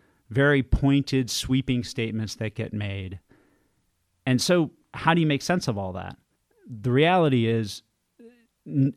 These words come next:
first of all, you need to recognize that if there is no one-size-shoe-fits-all, you want to interpret what's being said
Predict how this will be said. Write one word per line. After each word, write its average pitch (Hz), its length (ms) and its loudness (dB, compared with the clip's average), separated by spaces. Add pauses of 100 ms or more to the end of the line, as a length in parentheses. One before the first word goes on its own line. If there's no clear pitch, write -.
(100)
first - 280 2
of 117 100 -2
all, 113 100 2
you 117 100 0
need 160 180 2
to 143 100 -2
recognize 113 840 -2 (100)
that 107 340 -6 (360)
if 139 200 -2
there 151 160 4
is 165 160 2
no 143 140 4
one-size-shoe-fits-all, 123 1400 0 (360)
you 123 180 2
want 170 200 4
to 143 140 0
interpret 139 760 0
what's 113 280 -4
being 107 360 -2
said 104 560 -4